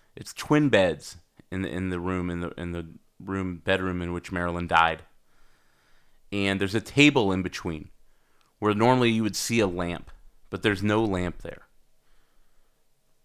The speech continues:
Dean Boland surmises, and he looks at some of the blood stains on the pillows, and it looks like the crown of a lamp.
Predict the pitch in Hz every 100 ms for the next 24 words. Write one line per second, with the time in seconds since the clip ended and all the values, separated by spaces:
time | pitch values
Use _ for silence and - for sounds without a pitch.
0 | _ _ _ _ - 98 117 139 123 110
1 | 123 98 90 101 92 90 90 87 87 90
2 | 104 107 - 107 92 85 104 107 - 104
3 | 101 92 87 82 - 127 113 104 98 -
4 | _ _ _ _ - 101 107 107 143 -
5 | 160 151 143 - 117 110 107 95 92 85
6 | 82 -